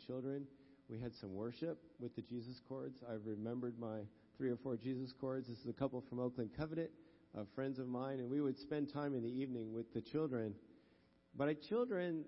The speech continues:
these are four-year-olds up to nineteen and twenty-year-olds. And the church, um, the local church in support with this, this is the dining hall, beautiful murals over the years, eighteen years,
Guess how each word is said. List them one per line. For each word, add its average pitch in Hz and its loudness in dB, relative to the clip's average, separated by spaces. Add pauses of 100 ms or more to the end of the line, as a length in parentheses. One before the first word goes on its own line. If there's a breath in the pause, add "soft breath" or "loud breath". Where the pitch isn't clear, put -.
(140)
these 175 4
are 185 2 (120)
four-year-olds 180 2
up 135 -2 (140)
to 139 0
nineteen 131 0
and 113 -4 (100)
twenty-year-olds. 104 0
And 123 0
the 127 -2 (160)
church, 196 0 (760 loud breath)
um, 113 -2 (220)
the 127 0
local 147 2
church 143 2
in 135 0
support 123 2 (100)
with 120 2 (500 loud breath)
this, 107 4 (160)
this 123 0
is - -16
the 120 2
dining 117 0
hall, 127 -2
beautiful 139 6
murals 127 2
over 135 4
the 131 2
years, 135 4
eighteen 175 -2
years, 160 2